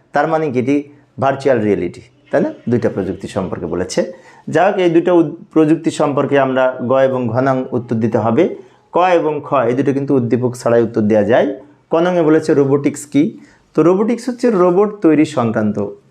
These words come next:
প্রযুক্তি। এইভাবে লিখতে পারি, যে প্রযুক্তি রোবটের ধারণা,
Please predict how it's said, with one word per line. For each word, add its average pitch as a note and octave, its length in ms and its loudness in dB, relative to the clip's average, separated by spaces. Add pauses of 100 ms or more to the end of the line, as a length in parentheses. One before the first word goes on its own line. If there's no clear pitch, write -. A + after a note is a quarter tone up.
(100)
প্রযুক্তি। F#2 480 -2 (500)
এইভাবে D#3+ 280 4
লিখতে D#3 240 0
পারি, D3 220 0
যে D#3 220 2
প্রযুক্তি C#3+ 420 -2
রোবটের B2 380 2
ধারণা, G#2+ 560 -2